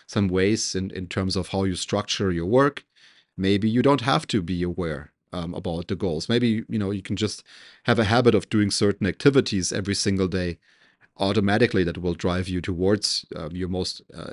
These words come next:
relevant, um, targets and achievements. But, uh, yeah, hope this raises some interesting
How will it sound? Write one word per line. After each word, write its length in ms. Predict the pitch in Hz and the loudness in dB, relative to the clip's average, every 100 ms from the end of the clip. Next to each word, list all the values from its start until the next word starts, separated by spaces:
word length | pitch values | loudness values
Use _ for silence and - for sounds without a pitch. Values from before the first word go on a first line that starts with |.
| - | -10
relevant, 640 | 101 92 90 87 82 - - _ _ _ _ _ - | -4 -2 -2 -4 -4 -6 -8 _ _ _ _ _ -8
um, 580 | 85 82 82 76 78 67 | -6 -4 -4 -6 -8 -6
targets 480 | - 95 98 90 80 | -6 -2 0 -2 -4
and 100 | 92 | -8
achievements. 680 | 82 - 104 92 85 78 - _ _ _ _ _ _ - | -4 -2 -2 -2 -6 -8 -10 _ _ _ _ _ _ -6
But, 320 | 98 95 - | -4 -4 -4
uh, 200 | 95 90 | -4 -2
yeah, 180 | 120 160 _ _ _ - | -2 -4 _ _ _ -2
hope 240 | 117 - - - | -2 -2 -20 -6
this 460 | 110 107 - - _ _ _ _ _ _ _ | -4 -4 -6 -6 _ _ _ _ _ _ _
raises 360 | 87 87 95 - | -6 -4 -4 -2
some 160 | 92 | -2
interesting 640 | 90 - 101 - 92 90 | -4 -4 -4 -2 -2 -4